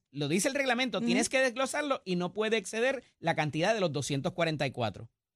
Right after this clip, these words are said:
Speaker 2: Qué bien.
Speaker 1: Ahí es que hacen la interpretación de que solamente puedes cobrar los doscientos cuarenta y cuatro y todo es ilegal. Voy más lejos. Eso es para los carros.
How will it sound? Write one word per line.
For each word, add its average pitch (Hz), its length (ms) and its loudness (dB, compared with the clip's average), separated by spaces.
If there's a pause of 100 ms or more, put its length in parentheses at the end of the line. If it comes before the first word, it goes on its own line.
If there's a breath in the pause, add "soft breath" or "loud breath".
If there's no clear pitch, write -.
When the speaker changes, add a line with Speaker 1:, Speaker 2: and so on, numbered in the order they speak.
Speaker 2:
Qué 185 120 -8
bien. 175 420 -4
Speaker 1:
Ahí 175 220 4
es 220 100 0
que 240 100 0
hacen 233 220 2
la 254 60 2
interpretación 247 600 0
de 233 120 0
que 185 100 0
solamente 262 480 0
puedes 240 180 0
cobrar 254 260 0
los 247 100 0
doscientos 247 260 0
cuarenta 254 240 0
y 262 40 0
cuatro 277 260 0
y 196 80 -2
todo 170 180 0
es 180 60 0
ilegal. 151 340 0
Voy 151 160 0
más 269 160 -2
lejos. 247 320 0 (400 soft breath)
Eso 208 240 0
es - 120 -2
para 247 200 2
los 262 160 0
carros. 196 520 -2